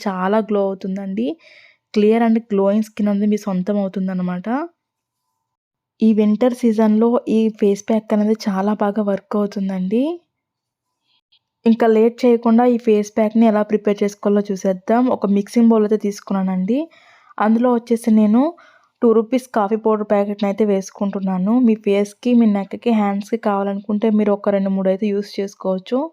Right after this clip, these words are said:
నేనైతే just ఒక, ఒకటైతే యూజ్ చేసుకుంటున్నాను.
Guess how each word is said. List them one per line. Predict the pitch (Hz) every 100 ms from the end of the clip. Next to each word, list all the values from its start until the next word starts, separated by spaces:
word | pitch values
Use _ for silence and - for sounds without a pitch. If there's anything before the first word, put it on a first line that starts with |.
| _ _ _ _ _ -
నేనైతే | 214 208 202 233
just | 214 214 - 233 _ -
ఒక, | 208 202 220 220 220 214 202
ఒకటైతే | 196 - 202 214 226 220 - _ _ _ _ _ -
యూజ్ | 208 214 -
చేసుకుంటున్నాను. | 208 - 208 196 196 190 190 226